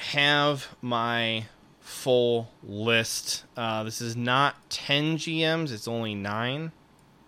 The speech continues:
uh, because I'm including Brian Gutekunst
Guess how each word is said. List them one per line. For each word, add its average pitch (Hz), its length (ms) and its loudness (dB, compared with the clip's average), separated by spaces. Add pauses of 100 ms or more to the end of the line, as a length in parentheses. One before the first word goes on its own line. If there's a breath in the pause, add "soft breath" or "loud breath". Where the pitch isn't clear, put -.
(1000)
uh, 110 180 0
because 107 280 -6
I'm 113 100 -4
including 127 480 0
Brian 113 380 4
Gutekunst 104 540 -4